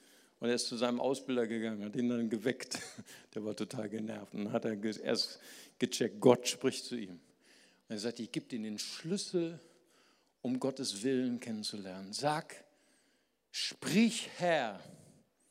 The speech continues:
dein Diener hört.“ Das ist der Schlüssel für Gottes Willen.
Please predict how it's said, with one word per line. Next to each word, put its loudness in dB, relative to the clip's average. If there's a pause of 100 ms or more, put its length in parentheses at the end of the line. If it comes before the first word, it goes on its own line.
(1000)
dein -4
Diener -4 (280)
hört.“ -14 (880)
Das -8
ist -8
der -8
Schlüssel -8 (260)
für -18
Gottes -8
Willen. -12